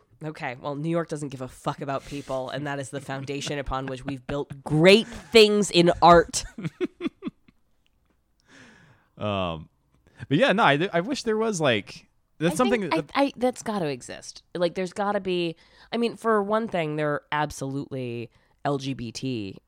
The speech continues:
Speaker 1: religious leaders out
Speaker 2: Oh, yeah,
Speaker 1: there
Speaker 2: definitely, yeah.
Speaker 1: that had to, uh, exist during a period of time when L G B T was considered, you know, the,
Speaker 2: Mm-hmm.
Speaker 1: some sexual deviation.
Speaker 2: Yeah, yeah.
Speaker 1: So I'm confident that that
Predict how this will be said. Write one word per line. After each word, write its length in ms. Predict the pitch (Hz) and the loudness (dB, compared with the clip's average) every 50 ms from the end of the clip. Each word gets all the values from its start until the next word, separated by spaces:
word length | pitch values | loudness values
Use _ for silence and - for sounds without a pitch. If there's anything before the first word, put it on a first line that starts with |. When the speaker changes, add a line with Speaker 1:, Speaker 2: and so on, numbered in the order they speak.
| _ _ - | _ _ -10
Speaker 1:
religious 440 | 143 139 120 113 127 - 120 120 - | -10 -8 -8 -8 -10 -10 -12 -10 -10
leaders 280 | 117 - - - - | -12 -10 -10 -10 -6
out 80 | 104 - | -2 0
Speaker 2:
Oh, 60 | 143 | 2
yeah, 200 | 110 120 117 87 | 2 2 2 0
Speaker 1:
there 80 | - - | -2 -4
Speaker 2:
definitely, 360 | - 82 - - 62 50 - | -6 -8 -8 -8 -14 -6 -2
yeah. 300 | 151 156 151 147 143 - | 0 0 2 2 0 -2
Speaker 1:
that 80 | - _ _ _ _ _ - | -4 _ _ _ _ _ -10
had 500 | 139 - - 156 143 147 143 139 139 - | -8 -4 -2 0 0 0 0 -2 -6 -10
to, 640 | - - 139 135 135 135 131 131 131 127 123 - _ _ _ | -10 -8 -6 -6 -6 -6 -6 -6 -8 -10 -10 -14 _ _ _
uh, 240 | 139 139 123 120 117 - - | -6 -6 -4 -6 -8 -8 -10
exist 720 | 139 139 127 131 127 127 139 131 117 - - - - - _ _ 139 | -12 -12 -10 -12 -12 -10 -8 -10 -10 -10 -14 -16 -16 -18 _ _ -10
during 320 | 127 143 131 127 131 131 | -8 -6 -6 -4 -6 -6
a 40 | 127 | -8
period 360 | - - 131 127 123 120 117 | -10 -10 -10 -10 -10 -10 -12
of 80 | 117 - | -12 -14
time 480 | - 123 113 110 110 110 101 92 101 - | -14 -14 -12 -12 -12 -12 -14 -16 -18 -16
when 580 | - 143 135 127 117 117 113 101 90 113 107 - _ _ | -16 -12 -10 -10 -10 -10 -10 -12 -12 -14 -16 -16 _ _
L 140 | 135 147 139 | -10 -10 -10
G 120 | 127 135 | -10 -12
B 100 | 127 110 | -14 -14
T 240 | 113 - - 147 135 | -16 -12 -10 -10 -8
was 220 | 127 113 117 117 - | -8 -10 -12 -14 -16
considered, 580 | _ - 131 110 - 120 - 101 98 101 - _ _ _ _ _ _ _ _ _ | _ -14 -14 -14 -14 -14 -12 -10 -12 -12 -12 _ _ _ _ _ _ _ _ _
you 120 | _ 139 107 | _ -12 -10
know, 240 | 80 69 60 - - _ _ _ - _ | -10 -12 -12 -14 -16 _ _ _ -12 _
the, 100 | 92 95 | -6 -6
Speaker 2:
Mm-hmm. 140 | 92 87 85 82 - _ | -4 -6 -8 -8 -12 _
Speaker 1:
some 340 | - - 139 120 104 104 - | -12 -10 -10 -10 -10 -12 -14
sexual 360 | - - 135 120 - - 123 | -12 -14 -12 -12 -12 -14 -14
deviation. 680 | 120 - 123 110 113 113 107 110 107 - - - 65 - _ | -12 -12 -14 -12 -12 -12 -12 -12 -12 -12 -14 -14 -16 -14 _
Speaker 2:
Yeah, 100 | - 87 | -8 -6
yeah. 160 | 85 78 73 73 - _ _ | -6 -6 -8 -10 -12 _ _
Speaker 1:
So 140 | - - 170 | -2 -2 -2
I'm 120 | 160 156 | 0 -2
confident 680 | - - - 214 208 196 - 180 160 156 147 139 127 - _ | -6 -8 -6 -6 -6 -6 -6 -4 -4 -4 -4 -4 -6 -10 _
that 240 | 143 143 143 127 - | -8 -8 -8 -8 -8
that 340 | 139 135 131 131 127 - | -8 -8 -6 -6 -8 -10